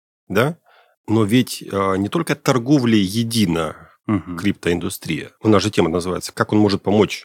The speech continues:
Speaker 1: индустрии к-, крипты?». Ведь не обязательно в торговле.
Speaker 2: Можно, знаешь, как попробовать? Такая вот у меня идея возникла. Погонять чат G P T, да, э, с целью написания какой-нибудь игры или белой книги,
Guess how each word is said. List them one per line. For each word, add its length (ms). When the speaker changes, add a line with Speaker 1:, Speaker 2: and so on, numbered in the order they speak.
Speaker 1:
индустрии 600
к-, 160
крипты?». 360
Ведь 200
не 80
обязательно 340
в 80
торговле. 540
Speaker 2:
Можно, 300
знаешь, 180
как 160
попробовать? 540
Такая 260
вот 160
у 60
меня 160
идея 220
возникла. 500
Погонять 540
чат 400
G 200
P 140
T, 260
да, 280
э, 380
с 100
целью 720
написания 1120
какой-нибудь 720
игры 320
или 260
белой 340
книги, 500